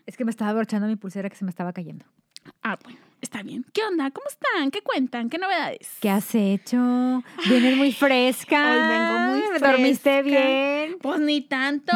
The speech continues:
Speaker 2: pero pues ya se acostumbró uno a dormir poco y descansar mucho. Ay, ay.
Speaker 1: Y trabajar.
Speaker 2: <laughs> Eh, eh.
Speaker 1: Ay.
Speaker 2: Ay,
Speaker 1: ¿De
Speaker 2: eh.
Speaker 1: qué vamos a hablar el día de hoy?
Speaker 2: Hoy vamos a hablar de mí.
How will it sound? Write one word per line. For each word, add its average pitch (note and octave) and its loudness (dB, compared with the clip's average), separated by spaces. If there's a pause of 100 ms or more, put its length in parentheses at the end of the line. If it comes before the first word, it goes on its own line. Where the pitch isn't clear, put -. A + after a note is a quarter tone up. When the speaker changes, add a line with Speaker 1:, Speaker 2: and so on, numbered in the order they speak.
Speaker 2:
pero D#4 2
pues C4+ -2
ya B3+ -2
se D4+ -4
acostumbró C#4 -2
uno C#4 0
a D4+ 0
dormir C#4 0 (120)
poco C4+ -6 (280)
y D#4+ 2
descansar C4 0
mucho. A#3+ -2 (100)
Ay, A3+ 0
ay. F#3 2
Speaker 1:
Y C4+ 2
trabajar. B3+ 4
Speaker 2:
<laughs> - -20 (1120)
Eh, G#4 0
eh. F#4+ -10 (140)
Speaker 1:
Ay. A3+ 2
Speaker 2:
Ay, A3+ -2
Speaker 1:
¿De C#4+ 6
Speaker 2:
eh. D4 6
Speaker 1:
qué C#4+ 4
vamos F4 2
a D4+ 0
hablar A#3+ 0
el A#3+ -2
día A#3 -2
de G#3+ 0
hoy? B3 2
Speaker 2:
Hoy B3 2
vamos A3+ 0
a - 0
hablar D#4 2
de D#4+ 2
mí. E4 0